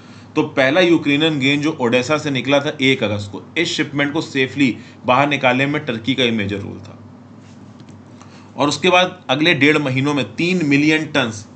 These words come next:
grains यूक्रेन से बाहर निकल चुके हैं international market के लिए। तो कहीं ना कहीं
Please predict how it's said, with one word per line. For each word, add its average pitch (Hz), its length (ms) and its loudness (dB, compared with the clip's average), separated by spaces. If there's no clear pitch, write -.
grains 139 420 0
यूक्रेन 123 380 -2
से 139 100 -6
बाहर 120 300 -4
निकल 117 240 -4
चुके 110 240 -6
हैं 117 120 -2
international 104 440 -6
market 98 360 -8
के 110 80 -8
लिए। 110 100 -4
तो 117 60 -10
कहीं 131 280 -6
ना 156 80 -4
कहीं 143 240 -4